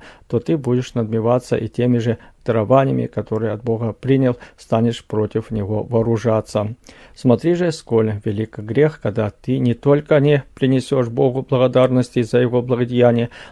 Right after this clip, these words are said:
но ещё эти же самые дарования превращаешь в оружие, которым вооружаешься против, э, щедро даровитого владыки.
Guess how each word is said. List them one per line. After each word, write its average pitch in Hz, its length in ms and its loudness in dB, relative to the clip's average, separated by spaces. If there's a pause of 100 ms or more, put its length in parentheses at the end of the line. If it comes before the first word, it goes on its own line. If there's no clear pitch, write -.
но 180 120 0
ещё 139 320 2
эти 120 280 2
же 107 180 -2
самые 107 460 -2
дарования 135 640 0 (240)
превращаешь 117 680 0
в 117 100 -4
оружие, 113 560 0
которым 110 540 -2
вооружаешься 110 960 -2
против, 117 400 -2 (260)
э, 113 220 2
щедро 123 480 2
даровитого 113 920 0
владыки. 113 840 0